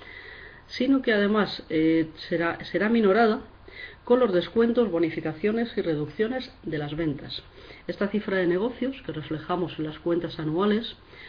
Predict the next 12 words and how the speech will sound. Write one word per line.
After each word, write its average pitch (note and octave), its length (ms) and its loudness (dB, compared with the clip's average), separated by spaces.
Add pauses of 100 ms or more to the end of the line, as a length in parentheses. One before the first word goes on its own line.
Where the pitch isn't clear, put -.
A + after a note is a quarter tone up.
(180)
también F#3 420 6
la G3+ 120 4
reflejaremos E3 680 0
de C#3+ 80 -4
forma E3+ 320 -2
individualizada D#3 880 0
en D3+ 100 -2
la D3 80 0
liquidación D3 640 -2
anual F3 340 0
del G3+ 140 -2
iva G3+ 280 -2